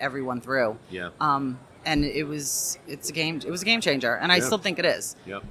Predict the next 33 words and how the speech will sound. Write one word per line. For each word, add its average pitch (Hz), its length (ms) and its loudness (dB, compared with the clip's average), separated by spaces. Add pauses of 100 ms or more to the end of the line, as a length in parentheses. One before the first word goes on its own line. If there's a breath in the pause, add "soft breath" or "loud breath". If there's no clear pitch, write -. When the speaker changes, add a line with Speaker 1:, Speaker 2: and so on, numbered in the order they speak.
(140)
Speaker 1:
You 160 100 -6
know, 147 280 -2 (220)
the, - 180 0 (120)
the, 165 180 2 (160)
the 180 140 2
idea 180 380 4
of, 143 320 -2
of 143 320 -6
leaving 208 320 0
your 185 120 0
house, 160 340 4
being 175 340 -4
out 151 160 2
of 147 120 -2
your 151 120 -2
house, 139 380 4
and, 135 320 -4
and, 147 260 -4 (440 loud breath)
and 165 260 -2
bringing 180 340 0
the 170 80 -2
consumers 156 520 -4
to 151 80 -6
your 143 120 -2
brand 131 580 -4 (340 loud breath)
is, - 480 -2
is 147 120 -8
priceless. 143 680 0 (140)
Speaker 2:
No 85 100 -12
doubt. 80 280 -12
Speaker 1:
You 151 100 -4
know, 143 260 0 (180)
so 127 420 2